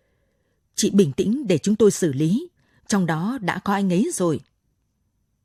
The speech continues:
Ngân đành ngồi ở dãy ghế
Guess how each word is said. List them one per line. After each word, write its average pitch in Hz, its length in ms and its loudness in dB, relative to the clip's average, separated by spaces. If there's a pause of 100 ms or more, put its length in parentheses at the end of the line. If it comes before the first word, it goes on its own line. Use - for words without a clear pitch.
(2500)
Ngân 214 300 2
đành 143 300 -2
ngồi 151 340 -2
ở 156 160 -2
dãy 277 380 -6
ghế 180 160 -2